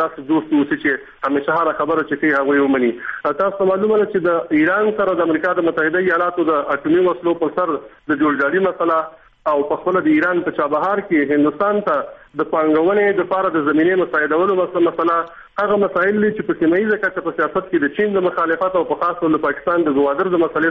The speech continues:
سره تړلي دي. او په دغه، په همدې اساس باندې اوس د سیمه ییز قوتونو او د سیمې هیوادونو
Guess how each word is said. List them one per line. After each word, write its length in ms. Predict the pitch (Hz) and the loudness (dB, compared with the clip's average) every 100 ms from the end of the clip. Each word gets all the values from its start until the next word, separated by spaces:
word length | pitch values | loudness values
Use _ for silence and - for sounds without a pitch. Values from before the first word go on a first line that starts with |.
| 165 | 0
سره 160 | 151 - - - - | -2 -4 -10 -12 -2
تړلي 320 | 143 190 196 | 0 2 2
دي. 100 | 175 170 - - - | 2 0 -4 -10 -2
او 80 | 147 143 147 | 0 0 0
په 100 | 151 202 | -2 0
دغه، 240 | 196 180 175 | 0 -2 -2
په 40 | 156 | 0
همدې 200 | 160 202 208 | 2 2 0
اساس 260 | 208 185 185 | 0 -2 0
باندې 160 | 175 165 | 2 4
اوس 100 | 175 156 | 2 0
د 100 | - | 0
سیمه 180 | 156 175 | 2 2
ییز 100 | 220 214 | 0 0
قوتونو 320 | 185 180 190 | 0 2 0
او 60 | 175 | 0
د 20 | 151 | 0
سیمې 160 | 233 220 185 | 2 2 2
هیوادونو 340 | 165 165 175 | 0 0 0